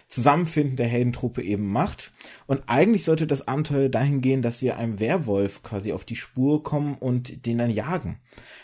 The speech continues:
Aber wir als Charaktere haben dann in der Taverne ein so lustiges Spiel miteinander betrieben, dass die Meisterin irgendwie so nach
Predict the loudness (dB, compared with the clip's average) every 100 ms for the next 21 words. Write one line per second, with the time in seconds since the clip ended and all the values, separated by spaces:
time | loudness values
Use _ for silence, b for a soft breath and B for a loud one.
0 | B _ 0 2 2 0 0 4 4 4
1 | 0 -2 -8 -4 -6 -4 0 2 2 0
2 | -2 -6 -4 -2 -2 -2 0 2 2 2
3 | 0 2 2 -2 -4 b b b b _
4 | 0 0 0 -4 -2 2 6 6 6 0
5 | 2 6 8 8 4 -4 -2 -2 -2 -2
6 | 0 0 -2 -4 -6 -6 -6 -10 -6 -2
7 | 0 -2 0 0 2 0 -2 -4 -4 -6
8 | -2 0 0 -2 -2 -2 0 0 -2 -6